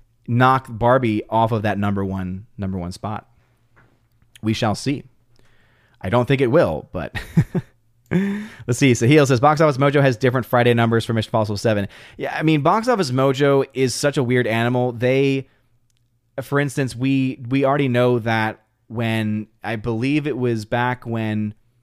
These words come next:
uh, Indiana Jones Dial of Destiny had come out, they were putting out the numbers for the Monday and Tuesday following its opening weekend,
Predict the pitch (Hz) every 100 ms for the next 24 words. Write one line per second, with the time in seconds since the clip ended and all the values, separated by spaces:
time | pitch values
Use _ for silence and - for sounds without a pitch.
0 | _ - _ 107 101 101 135 147 139 131
1 | 117 120 123 113 110 113 107 120 127 -
2 | 123 107 - 107 101 98 98 _ _ _
3 | _ - 110 156 190 135 - 170 165 143
4 | 143 127 - 135 123 117 123 147 123 104
5 | 98 98 - - _ _ _ _ _ _
6 | - 131 123 123 117 113 117 139 147 135
7 | 123 - 143 139 135 120 - - 117 127
8 | 143 147 147 139 135 131 123 113 117 123
9 | 170 196 220